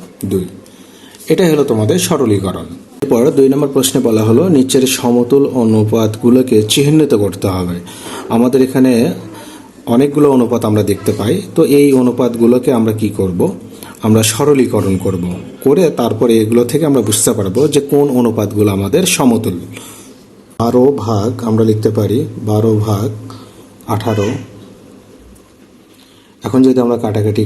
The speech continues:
করি, বারোকে আমরা কিন্তু ছয় দিয়ে ভাগ দিতে পারি, ছয় দুগুণ বারো। আঠারোকে আমরা কিন্তু ছয় দিয়ে ভাগ দিলে পাবো তিন, তিন ছয় আঠারো। সেক্ষেত্রে আমরা এখানে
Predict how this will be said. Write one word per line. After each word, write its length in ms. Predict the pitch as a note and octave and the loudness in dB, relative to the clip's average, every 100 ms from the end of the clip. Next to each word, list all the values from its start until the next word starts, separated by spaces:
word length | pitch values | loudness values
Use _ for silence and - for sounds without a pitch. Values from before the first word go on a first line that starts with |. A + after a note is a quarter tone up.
| G#2 | -2
করি, 180 | F2+ G2 F3 - | -4 -4 -6 -2
বারোকে 280 | A#2 A#2 G#2+ A2+ | -2 0 -2 0
আমরা 140 | A2 A2 | 0 0
কিন্তু 260 | A2 G#2 B2+ F#3 F3 - | 2 2 2 0 -6 -8
ছয় 200 | - A#2+ | -2 0
দিয়ে 100 | A#2 G#2 | 2 0
ভাগ 100 | A2 G#2+ | -2 -4
দিতে 140 | G2+ F#2+ | -2 -2
পারি, 160 | F#2+ B2+ F3 - | -2 -2 -4 -6
ছয় 180 | - A#2 | -2 0
দুগুণ 220 | A2 A2 A2 G#2+ | 2 2 2 2
বারো। 240 | G2 F#2+ - - - - - - - - | 0 -2 -4 -6 -16 -18 -20 -20 -12 -6
আঠারোকে 360 | A2+ C3 C3 B2 A2+ | -2 2 2 2 0
আমরা 140 | A2 A2 | 0 0
কিন্তু 160 | G#2+ G#2+ | -2 -2
ছয় 160 | A#2 A2 | 0 0
দিয়ে 100 | G2+ | 0
ভাগ 100 | G#2 G2+ | 0 -2
দিলে 160 | G#2 G2 | -2 -4
পাবো 200 | F#2 A2 F3 - - - - | -4 -4 -4 -6 -16 -10 0
তিন, 180 | C3 F#2 - - - - - - _ _ _ _ _ _ - _ - | 0 0 -6 -12 -20 -20 -20 -20 _ _ _ _ _ _ -20 _ -2
তিন 140 | C3+ A2+ | 0 0
ছয় 160 | A2 G#2 | 0 -2
আঠারো। 280 | F2+ F#2+ E2 E2 - - - | -4 -8 -10 -16 -20 -16 -2
সেক্ষেত্রে 360 | D3+ C#3+ C#3+ C3+ | 0 0 0 0
আমরা 120 | A#2 A2+ | 2 0
এখানে 160 | A2+ | 0